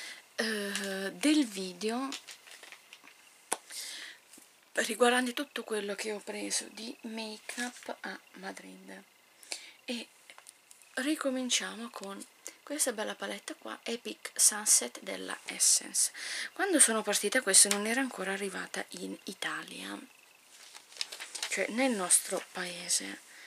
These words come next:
anche perché a noi prima che ci caga qualcuno in Italia dobbiamo veramente aspettare. Mi sa che a me la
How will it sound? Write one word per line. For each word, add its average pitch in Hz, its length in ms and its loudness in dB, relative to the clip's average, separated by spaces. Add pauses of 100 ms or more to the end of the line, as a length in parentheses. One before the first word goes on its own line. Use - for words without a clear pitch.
(180)
anche 233 260 -2
perché 208 240 0
a - 20 4
noi 202 200 0
prima 220 220 -2
che 190 140 -6
ci - 160 0
caga 185 280 -2
qualcuno 185 680 0 (1200)
in 220 120 -4
Italia 180 680 -2 (2250)
dobbiamo 202 300 0
veramente 190 440 2
aspettare. 185 540 2
Mi 226 120 0
sa 226 120 4
che 269 120 0
a - 20 2
me 196 380 -4
la 190 200 -2